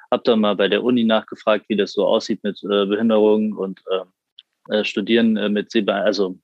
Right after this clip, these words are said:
mit, <laughs> als Blinder, <laughs> und wie man das macht und ob das funktioniert und ob sie da Erfahrungen haben. Ja, dann kam schon so die erste,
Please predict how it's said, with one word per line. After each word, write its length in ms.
mit, 140
<laughs> 280
als 180
Blinder, 380
<laughs> 720
und 560
wie 120
man 160
das 200
macht 360
und 420
ob 180
das 300
funktioniert 760
und 120
ob 120
sie 80
da 80
Erfahrungen 560
haben. 240
Ja, 260
dann 180
kam 220
schon 260
so 220
die 180
erste, 1800